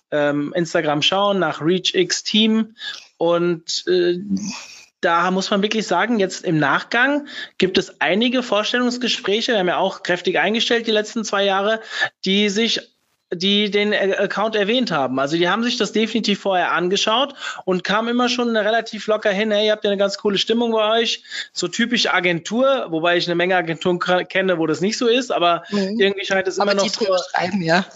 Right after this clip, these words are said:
Speaker 2: <laughs>
Speaker 1: Ja,
Speaker 2: Die drüber
Speaker 1: und
Speaker 2: schreiben.
Speaker 1: und, ähm, äh, das kommt definitiv an, muss ich sagen, so dass ich das auch nicht bereut habe, der, dem Team, also ich habe das ja nicht allein entschieden, aber dem Team das freizugeben.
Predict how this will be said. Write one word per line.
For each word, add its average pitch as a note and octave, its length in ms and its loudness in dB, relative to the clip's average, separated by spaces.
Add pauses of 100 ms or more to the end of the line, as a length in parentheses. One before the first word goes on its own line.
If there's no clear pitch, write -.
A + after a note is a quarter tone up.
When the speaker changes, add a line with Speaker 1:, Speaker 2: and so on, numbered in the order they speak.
(120)
Speaker 2:
<laughs> - 220 -4
Speaker 1:
Ja, E3+ 240 2
Speaker 2:
Die F#3+ 40 2
drüber G3 160 0
Speaker 1:
und F#3+ 280 0
Speaker 2:
schreiben. F#3+ 220 2 (760)
Speaker 1:
und, F#3+ 460 0
ähm, F3+ 560 2 (180)
äh, C3+ 280 0 (360)
das F#3+ 240 0
kommt A3+ 260 0
definitiv A3 580 0
an, G#3+ 280 2
muss D3 200 0
ich C3+ 120 -2
sagen, D3 260 0
so E3 100 0
dass F#3 140 2
ich F#3+ 80 -2
das F#3+ 140 -2
auch F#3+ 100 0
nicht G#3 200 0
bereut G3 420 0
habe, G#3+ 300 0
der, F#3 460 0
dem F3 240 0
Team, G#3+ 460 0 (120)
also C#3 140 0
ich - 60 2
habe D3 100 0
das C#3+ 120 0
ja C#3 60 -2
nicht C3 120 0
allein B2+ 240 2
entschieden, E3+ 400 0
aber C#3+ 240 0 (300)
dem D#3 140 0
Team G3+ 240 0
das F#3+ 160 2
freizugeben. G#3 880 0